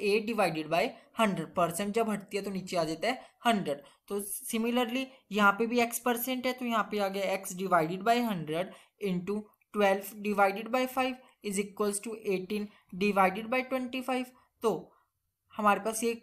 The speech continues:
अ, टू के टेबल में कट हो गए, टू सिक्स the twelve and यहाँ पे आ गया फिफ्टी।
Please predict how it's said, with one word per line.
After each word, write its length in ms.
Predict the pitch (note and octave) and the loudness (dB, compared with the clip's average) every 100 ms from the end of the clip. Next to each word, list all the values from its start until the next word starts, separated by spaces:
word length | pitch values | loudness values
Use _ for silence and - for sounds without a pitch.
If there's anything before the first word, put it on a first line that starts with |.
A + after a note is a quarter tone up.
| - | -6
अ, 60 | |
टू 240 | G#3+ A#3 G#3+ | -4 0 -2
के 120 | A#3 | -2
टेबल 240 | A#3 A3+ | 0 0
में 120 | A#3 B3+ | 0 -2
कट 220 | B3+ B3+ | -2 0
हो 60 | |
गए, 120 | A#3+ A#3+ | 0 -2
टू 260 | A#3+ A3 | -4 -2
सिक्स 280 | A3 A3 E3+ | 0 -2 -2
the 100 | G#3 G#3+ | -4 -2
twelve 320 | A#3+ A#3 A#3 | -2 0 -2
and 140 | A3+ | -2
यहाँ 160 | G#3 F#3 F3+ | -2 -2 -2
पे 60 | |
आ 100 | F3+ | -2
गया 180 | D3+ F#3 B3 - - | 0 -2 -2 -8 -6
फिफ्टी। 400 | A#3 A3+ - | -6 -4 -6